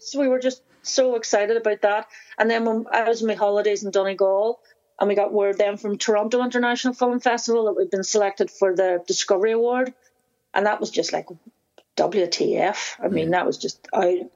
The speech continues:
Speaker 1: outrageous. So the, and, and everywhere we've, we've shown it so far,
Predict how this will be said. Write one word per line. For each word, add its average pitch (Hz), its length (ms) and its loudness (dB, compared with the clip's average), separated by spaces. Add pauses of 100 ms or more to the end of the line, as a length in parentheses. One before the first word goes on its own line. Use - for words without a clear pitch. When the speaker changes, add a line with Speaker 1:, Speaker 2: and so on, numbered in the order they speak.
Speaker 1:
outrageous. 185 640 0 (540)
So 185 440 2 (360)
the, 208 240 2
and, 220 180 -2
and 220 300 0 (180)
everywhere 233 520 2
we've, 190 180 0 (140)
we've 208 120 0
shown 196 340 0
it 214 120 -4
so 190 220 0
far, 185 520 2